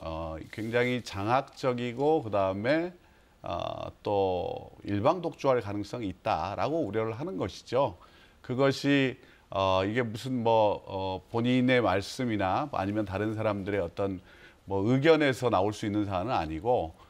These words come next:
일반 의원들이 가지고 있는 일종의 우려들이 사실상 있는 거죠. 그러나 그런 부분들을 어떻게 장담할 수 있겠습니까? 이걸 지금, 지금 시점에서.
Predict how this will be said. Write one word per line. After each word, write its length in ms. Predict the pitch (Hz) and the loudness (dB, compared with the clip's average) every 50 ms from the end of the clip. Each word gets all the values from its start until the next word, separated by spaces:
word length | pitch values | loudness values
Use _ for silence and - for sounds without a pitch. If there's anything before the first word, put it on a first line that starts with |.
| - - - _ - | -20 -20 -20 _ -4
일반 420 | 104 110 120 120 135 147 156 156 | -2 0 0 2 4 2 2 2
의원들이 560 | 139 117 113 117 117 117 110 110 107 98 90 87 - _ _ _ _ _ - - _ - 113 135 156 156 | 0 2 2 2 2 2 2 2 2 0 0 -4 -10 _ _ _ _ _ -20 -20 _ -10 -6 -6 -4 -4
가지고 520 | - - 117 98 120 143 143 151 135 123 | -4 -6 -6 -2 -2 0 2 2 2 2
있는 400 | 113 107 104 113 139 160 180 - - | 2 0 -2 -2 -4 -4 -4 -6 -8
일종의 520 | - 113 - - 147 156 156 143 127 - - - - - _ - _ - - | -8 -8 -6 -4 -2 0 0 0 -2 -4 -8 -16 -20 -20 _ -20 _ -16 -8
우려들이 580 | - 101 113 131 165 196 214 190 196 165 147 139 | -4 -2 2 2 4 2 2 2 2 2 0 0
사실상 640 | - - - - - - 131 - - - - 135 | -2 -4 -16 -16 -10 -10 -10 -8 -6 -4 -2 0
있는 260 | 107 107 117 151 160 147 | 0 2 2 2 0 2
거죠. 220 | 120 104 92 98 | 0 0 -2 -4
그러나 280 | 98 139 151 165 160 143 | -4 0 2 2 2 2
그런 300 | - - - 160 165 165 | 0 0 -2 -2 0 0
부분들을 400 | 165 156 147 147 139 127 135 131 113 | -2 -2 -2 -2 -2 -2 -2 -2 -2
어떻게 260 | 107 - - - - | -4 -6 -6 -8 -8
장담할 400 | 113 - 98 101 101 110 113 135 | -8 -6 -6 -4 -2 -2 -2 -2
수 120 | 147 - - | -4 -6 -8
있겠습니까? 720 | 104 - 110 104 - 135 139 147 - - 90 85 87 101 107 | -6 -6 -6 -6 -6 -6 -6 -6 -4 -4 -2 -2 0 -2 -2
이걸 240 | 90 87 87 90 | -2 -4 -6 -6
지금, 440 | 92 - - 90 95 90 101 143 165 - - - - - - | -8 -8 -8 -6 -6 -4 -4 -6 -8 -8 -14 -20 -20 -20 -14
지금 240 | - - 110 107 104 | -6 -4 -2 -2 -2
시점에서. 640 | 98 - - 110 101 95 90 80 - 123 151 180 196 | -4 -6 -6 -4 -4 -4 -4 -6 -4 -4 -6 -6 -6